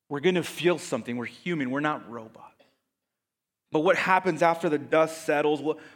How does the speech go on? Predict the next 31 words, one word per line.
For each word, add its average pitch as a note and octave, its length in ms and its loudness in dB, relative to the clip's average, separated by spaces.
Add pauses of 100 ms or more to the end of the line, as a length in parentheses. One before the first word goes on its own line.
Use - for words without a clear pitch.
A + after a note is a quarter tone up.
what, E3 200 -2
what, F3+ 240 -2
what F3 300 2
is F3 160 0
your E3 160 2
approach? D#3+ 720 0
What E3+ 200 2
is, F3+ 80 0
how - 240 0
do F#3 80 -2
you F3+ 200 0
approach E3+ 680 0
things? D3+ 260 -6
What, E3 180 0 (180)
how F3+ 120 4
do F#3+ 80 2
you, F3 140 -6
how D#3+ 160 -2
do F#3+ 80 -2
you F#3 120 -2
respond E3 1080 0
to C3+ 120 -6
that? G#2+ 260 -10 (1700)
I D3+ 140 2
believe A#2 380 -4
that A2+ 360 -4 (1400)
how C#3+ 200 0
we C#3+ 180 0
respond C#3 800 -2
to C3 100 -10
trials A#2+ 760 -4